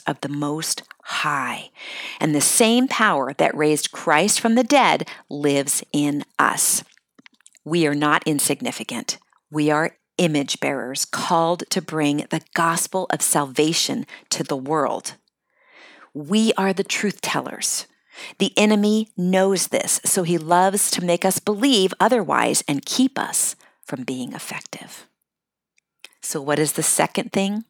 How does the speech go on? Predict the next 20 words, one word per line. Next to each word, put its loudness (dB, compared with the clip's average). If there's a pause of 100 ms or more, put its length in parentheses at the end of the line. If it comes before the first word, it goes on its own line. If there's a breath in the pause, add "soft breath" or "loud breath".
(140)
that -4
these -2
evil -2
leaders -2
do -2 (480)
that -4
has -4
been -2
very, 2
very -2
effective -4
in -2
the -6
past? -2 (640 loud breath)
They 6
keep 0
the 2
people -2
of 2
God 4